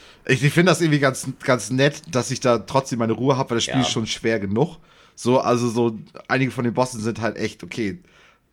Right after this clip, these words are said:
Speaker 1: da kämpfst du dir echt manchmal richtig einen ab, bevor du die dann gelegt hast. Und wenn ich mir dann überleg, dass du dann noch den, ganze Zeit die, die Spannung, die ja auch cool sein kann vom P V P, äh, Gameplay her, irgendwie noch im Nacken hast.
Speaker 2: Ja.
Speaker 1: Ähm, vielleicht ein bisschen zu stressig. Also für mich jetzt persönlich. Aber da kann man sich ja schön wieder einen Server holen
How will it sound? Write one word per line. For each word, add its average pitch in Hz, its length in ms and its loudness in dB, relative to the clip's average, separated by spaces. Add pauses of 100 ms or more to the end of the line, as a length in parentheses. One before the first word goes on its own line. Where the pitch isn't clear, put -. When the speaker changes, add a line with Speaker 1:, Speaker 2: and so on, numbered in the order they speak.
(160)
Speaker 1:
da 117 260 4 (240)
kämpfst 139 280 -2
du 123 60 0
dir 107 80 0
echt 117 140 -6
manchmal 113 260 -4
richtig 110 220 -6
einen 92 100 -6
ab, 90 160 -6
bevor 101 240 -6
du 95 60 -6
die 95 80 -10
dann 92 160 -6
gelegt 98 260 -8
hast. 98 140 -10
Und 98 40 -8
wenn 98 60 0
ich 101 80 -2
mir 107 60 -2
dann 104 120 -2
überleg, 101 260 -2
dass 98 160 -8
du - 40 -10
dann 101 140 -4
noch 98 80 -4
den, 98 260 -6 (380)
ganze 110 200 -6
Zeit 98 80 -4
die, 107 140 -4
die 98 380 -4 (420)
Spannung, 160 580 4
die 139 100 2
ja 123 120 8
auch 110 260 0
cool 147 140 8
sein 151 220 2
kann 139 240 -2
vom 113 200 0
P 123 140 0
V 110 160 0
P, 143 380 2
äh, 113 320 0
Gameplay 107 400 0
her, 107 260 0
irgendwie 110 440 -4
noch 107 180 -4
im 110 100 -2
Nacken 107 260 -2
hast. 110 320 -6 (340)
Speaker 2:
Ja. 104 360 0
Speaker 1:
Ähm, 98 260 -2 (920)
vielleicht 117 440 0
ein 123 40 -14
bisschen 113 220 -4
zu 123 120 -8
stressig. 104 280 -4
Also 131 120 2
für 139 80 -2
mich 131 140 0
jetzt 123 160 -4
persönlich. 104 460 -2
Aber 117 80 0
da 135 80 4
kann 160 160 4
man 165 80 6
sich 147 100 -2
ja 151 80 2
schön 147 200 0
wieder 135 100 0
einen 113 80 -2
Server 165 340 0
holen 175 340 0